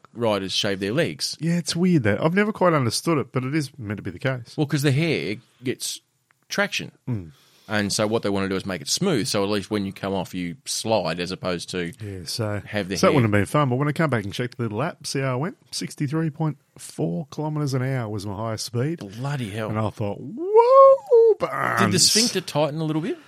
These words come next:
Speaker 2: It was fun.
Speaker 1: Did you, at
Speaker 2: I
Speaker 1: what,
Speaker 2: mean,
Speaker 1: at
Speaker 2: everything's
Speaker 1: what
Speaker 2: fun
Speaker 1: point
Speaker 2: till you fuck it up.
Speaker 1: Exactly. But at what point did you go, "This is awesome, this is awesome, shit, this is a bit quick"?
Speaker 2: No, no, I didn't have that moment, actually.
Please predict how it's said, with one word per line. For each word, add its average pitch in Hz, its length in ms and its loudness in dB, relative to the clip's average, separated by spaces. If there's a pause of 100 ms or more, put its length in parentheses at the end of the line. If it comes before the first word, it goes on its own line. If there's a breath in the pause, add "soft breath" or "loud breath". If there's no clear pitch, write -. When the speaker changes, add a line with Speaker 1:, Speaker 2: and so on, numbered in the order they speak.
(300 loud breath)
Speaker 2:
It - 40 -8
was 123 120 -2
fun. 165 540 0 (140)
Speaker 1:
Did 156 180 6
you, 151 380 0
at 151 160 2
Speaker 2:
I 135 40 8
Speaker 1:
what, 139 120 12
Speaker 2:
mean, - 20 4
Speaker 1:
at - 300 -2
Speaker 2:
everything's 175 340 8
Speaker 1:
what - 40 -12
Speaker 2:
fun 123 100 6
Speaker 1:
point - 80 2
Speaker 2:
till 110 80 2
you 95 100 0
fuck 92 220 -2
it 95 80 0
up. 87 180 -2
Speaker 1:
Exactly. 98 420 0
But 151 120 6
at 156 60 -4
what 208 200 0
point 160 220 2
did 131 160 -2
you - 40 -8
go, 107 200 4 (380 loud breath)
"This 123 180 4
is 101 100 0
awesome, 110 300 0
this 104 100 -2
is 95 100 -4
awesome, 107 320 -2 (120)
shit, - 400 -6
this 139 120 -8
is 120 120 -10
a - 20 -10
bit - 180 -10
quick"? - 300 -10 (260 loud breath)
Speaker 2:
No, 165 220 8
no, 175 260 6
I 170 40 10
didn't 175 220 4
have 180 140 8
that 156 120 2
moment, 95 280 4
actually. 151 300 -2